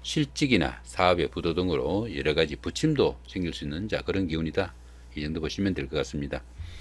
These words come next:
대외 활동이 다소 위축되고 또 미래를 기다리는, 자,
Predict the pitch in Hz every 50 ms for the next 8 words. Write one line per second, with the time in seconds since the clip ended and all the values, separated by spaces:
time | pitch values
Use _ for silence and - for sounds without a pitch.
0 | - - - - - - - - - 95 107 147 151 139 147 147 - 160 151 131
1 | 104 104 98 - 104 92 85 - 90 85 - 107 98 90 90 80 69 - - -
2 | - - - 71 67 67 69 73 80 92 104 113 123 131 123 113 82 67 - -
3 | - 73 80 - 90 85 76 67 60 - - - -